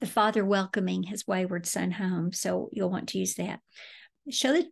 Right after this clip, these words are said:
clothing to the toddlers and suggest that these items are similar to clothing worn by Bible Times people. And this is when using the Bible with pictures or the story picture is helpful, because you can just point to the clothing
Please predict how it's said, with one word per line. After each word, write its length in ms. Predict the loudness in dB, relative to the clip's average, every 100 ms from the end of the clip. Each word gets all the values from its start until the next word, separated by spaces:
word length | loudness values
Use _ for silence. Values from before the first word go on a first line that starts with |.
| _ -4
clothing 460 | 2 4 6 4
to 140 | 2 -2
the 80 |
toddlers 640 | -2 -2 -2 0 -2 -2 -2
and 120 | -4
suggest 540 | -2 -2 0 0 0
that 300 | 0 0 -2 -4
these 400 | 0 2 4 2
items 500 | 0 0 0 -2 -2
are 480 | 0 0 2 0 -4 -16 -12
similar 840 | -4 0 6 6 8 6 4 4 2
to 180 | 0 -2
clothing 540 | 0 0 0 0 -2
worn 220 | 0 -2 -2
by 160 | -6 -10 _
Bible 240 | -2 -2
Times 340 | -4 -4 -4 -2
people. 480 | 0 0 -2 -6 -10 -20 -2
And 280 | -2 0 2
this 200 | 2 4
is 200 | 2 2
when 320 | 2 2 0
using 420 | 0 0 2 2 0
the 100 | 0
Bible 420 | 0 0 2 2
with 220 | 0 -2
pictures 560 | -6 -4 -2 0 0 -2
or 200 | -2 0
the 100 | -2
story 320 | 0 0 0
picture 340 | 0 -4 -4 -4
is 120 | -2
helpful, 320 | -2 0 -2
because 340 | -2 -2 -4 -2
you 60 | 0
can 120 | 0
just 300 | 0 -6 -4
point 260 | -4 -4
to 100 | -4
the 80 | -6
clothing 540 | -4 -2 0 0 -2